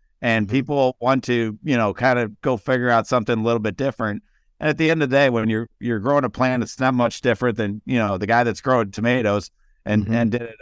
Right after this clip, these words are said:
Speaker 1: a, a hundred years ago, you know, but i-, it's, it's cool. It's getting in a package. It's controlling, you know, the humidity levels and all those other things that go into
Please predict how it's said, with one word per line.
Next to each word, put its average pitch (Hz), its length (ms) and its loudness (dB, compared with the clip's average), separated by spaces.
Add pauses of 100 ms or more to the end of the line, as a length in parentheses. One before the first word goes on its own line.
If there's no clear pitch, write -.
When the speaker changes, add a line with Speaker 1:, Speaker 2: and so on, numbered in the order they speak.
Speaker 1:
a, 101 300 -2
a - 20 2
hundred 120 220 2
years 113 320 0
ago, 95 320 0 (520)
you 127 120 -2
know, 107 260 2
but 113 300 -2 (280)
i-, 117 360 2
it's, 117 440 -6
it's 110 260 -4
cool. 156 420 2
It's 117 180 -4
getting 139 280 0
in 127 120 0
a 120 80 -2
package. 127 540 -2
It's 101 260 -4
controlling, 123 680 0
you 113 100 -2
know, 110 140 2
the 107 80 0
humidity 123 480 0
levels 104 460 -2
and 110 80 -2
all 143 140 4
those 120 200 0
other 120 220 2
things 104 240 -4
that 104 160 -2
go 110 200 2
into 107 400 -2